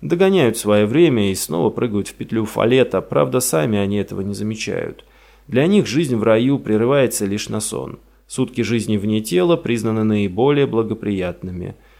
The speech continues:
Это общепринятый интерфейс системы Квазар.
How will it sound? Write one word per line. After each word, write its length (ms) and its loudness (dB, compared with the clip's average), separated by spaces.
Это 480 4
общепринятый 960 -2
интерфейс 720 -4
системы 520 -6
Квазар. 580 -4